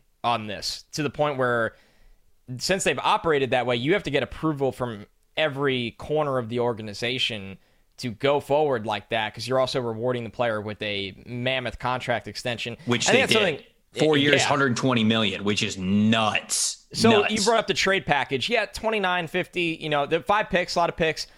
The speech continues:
Speaker 1: but also taking on a twenty-five million dollar cap hit devalues what you get back for the player.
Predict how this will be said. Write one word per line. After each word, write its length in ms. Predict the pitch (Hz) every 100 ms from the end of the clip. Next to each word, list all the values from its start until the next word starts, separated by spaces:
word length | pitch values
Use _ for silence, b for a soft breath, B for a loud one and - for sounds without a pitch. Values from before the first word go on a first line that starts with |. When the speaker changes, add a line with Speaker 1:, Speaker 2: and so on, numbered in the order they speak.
| b b b -
Speaker 1:
but 200 | 135 156
also 240 | 175 208
taking 280 | - 190 165
on 120 | 165
a 60 | 147
twenty-five 480 | - 143 147 156 147
million 200 | 139 127
dollar 180 | 123
cap 360 | 117 190 190 190
hit 360 | 151 127 123 - b b _ -
devalues 920 | 131 123 156 135 147 147 139 127 117
what 140 | 131 131
you 100 | 120
get 160 | 123
back 220 | 117 117 -
for 80 |
the 80 | 107
player. 540 | - 185 196 139 117